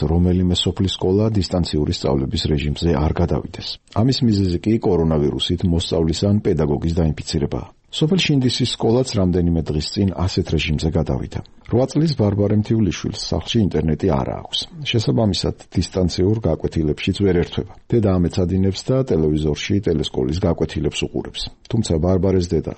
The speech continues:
ნანა მთიულიშვილი ამბობს, რომ ეს საკმარისი არ არის და ბავშვი მასწავლებელთან უშუალო ურთიერთობისას უფრო მეტ ცოდნას იღებს.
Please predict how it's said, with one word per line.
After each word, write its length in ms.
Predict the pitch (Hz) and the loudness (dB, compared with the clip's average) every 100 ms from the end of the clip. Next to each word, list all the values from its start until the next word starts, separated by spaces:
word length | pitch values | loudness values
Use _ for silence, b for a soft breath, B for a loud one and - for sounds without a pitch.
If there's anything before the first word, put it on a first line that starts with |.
| - | -6
ნანა 260 | 87 80 | -2 0
მთიულიშვილი 560 | 78 95 90 90 - 101 | 0 0 0 0 2 2
ამბობს, 320 | 101 98 101 | 2 0 -2
რომ 160 | 120 120 B B B | -2 -2 B B B
ეს 180 | - 143 | -2 -2
საკმარისი 580 | - 95 80 76 73 82 | 0 -2 0 0 0 0
არ 180 | 71 58 | 0 -2
არის 200 | 57 - | -6 -8
და 100 | - | -6
ბავშვი 360 | 65 76 67 - | -2 -2 -2 -2
მასწავლებელთან 800 | 80 76 85 80 69 71 - 78 | -2 0 0 0 0 -2 -2 -4
უშუალო 420 | 80 90 107 101 | -2 -2 0 2
ურთიერთობისას 840 | 101 98 110 101 110 104 101 120 - | 2 0 0 0 0 -2 0 -2 0
უფრო 260 | 85 - | -4 0
მეტ 240 | 82 76 85 - | 0 0 -2 -6
ცოდნას 500 | - 78 - 65 - | -4 -2 -2 -6 -4
იღებს. 320 | 62 - - | -8 -8 -10